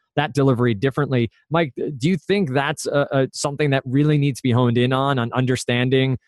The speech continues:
uh, the reuse of this content, like the, almost the syndication of the moocs, to your point, to a YouTube or somewhere else as time goes on?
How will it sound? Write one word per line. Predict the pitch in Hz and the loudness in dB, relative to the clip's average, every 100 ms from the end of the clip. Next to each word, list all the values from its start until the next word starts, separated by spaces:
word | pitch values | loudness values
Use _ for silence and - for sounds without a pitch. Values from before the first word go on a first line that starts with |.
| _ _ | _ _
uh, | 113 110 110 - | -2 0 -2 -2
the | 123 | -2
reuse | 120 135 156 135 156 - | 0 0 2 2 2 0
of | 160 | -2
this | 185 | -2
content, | - 156 156 175 175 | 0 -2 0 -2 -2
like | 117 113 98 | -2 -4 -2
the, | 113 113 - _ _ | -2 -2 -4 _ _
almost | 127 139 - | -2 -2 -2
the | |
syndication | 123 151 147 131 - 139 - 160 165 160 | -4 -2 -2 -4 -2 0 0 0 -2 -4
of | 131 131 151 135 | -2 0 -2 -2
the | |
moocs, | 147 135 147 - - - _ - | 0 2 2 -2 -14 -16 _ -2
to | |
your | 139 | -2
point, | 127 135 143 - | 0 0 -2 0
to | 139 | 0
a | |
YouTube | 151 151 143 151 151 | 2 0 2 2 2
or | 139 | 0
somewhere | - 139 127 | -2 0 2
else | 127 147 139 | 2 0 0
as | 127 | 0
time | 131 135 | 0 0
goes | 131 127 | 0 0
on? | 147 | -2